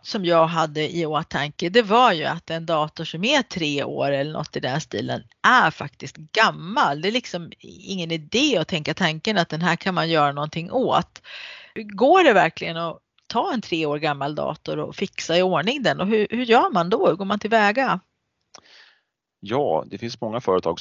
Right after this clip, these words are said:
Speaker 2: som hanterar och tar hand om begagnade datorer och, och gör rekonditioneringar.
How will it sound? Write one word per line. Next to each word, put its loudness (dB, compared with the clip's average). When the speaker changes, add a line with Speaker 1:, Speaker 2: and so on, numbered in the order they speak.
Speaker 2:
som -10
hanterar 0
och -4
tar -6
hand 0
om -6
begagnade 0
datorer -2
och, -8
och -8
gör 4
rekonditioneringar. 0